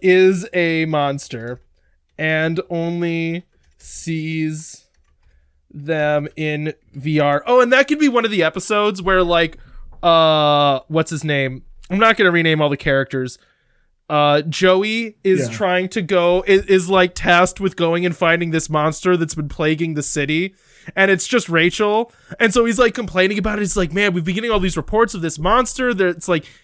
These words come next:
Speaker 1: eating out of trash cans and stealing fabric, and we can't find it, and we don't know what it is, but supposedly everyone's cats have been going missing, and, um,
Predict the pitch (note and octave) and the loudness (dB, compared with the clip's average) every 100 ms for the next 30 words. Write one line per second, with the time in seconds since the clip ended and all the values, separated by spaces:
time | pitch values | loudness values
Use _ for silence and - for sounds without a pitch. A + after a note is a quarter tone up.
0 | _ A3 B3 G#3 E3+ - A3 A3+ - A#3 | _ 0 2 2 0 0 0 0 -2 0
1 | G#3+ G#3+ F3+ D#3 - A3+ G3 - G3+ G#3 | 2 2 0 -4 -2 0 -2 0 2 2
2 | G3+ G3+ G3 D#3+ - G#3 G#3 - F#3+ G3 | 2 0 0 -6 -6 -4 -4 -2 0 2
3 | G3 G3 G3 _ - - D#3 G#3 A3 F#3 | 2 0 -2 _ -16 -4 0 0 0 2
4 | G3+ G3 F3 G3 G3+ F#3 F3 - _ - | 2 2 2 4 2 0 -4 -4 _ -12
5 | - F3+ A3+ G#3 G3 G#3 F#3+ G3 F#3 F3+ | -6 0 2 0 -2 2 2 2 -2 -2
6 | E3 F3 F#3+ F#3 F3 F#3 F#3 F#3+ F3+ F3+ | 0 2 2 0 -4 0 0 0 0 0
7 | F#3 G3 F#3+ F#3 E3+ D3+ - _ - _ | 0 0 0 0 -2 -4 -12 _ -20 _
8 | _ F3+ D#3+ D#3+ | _ 2 2 0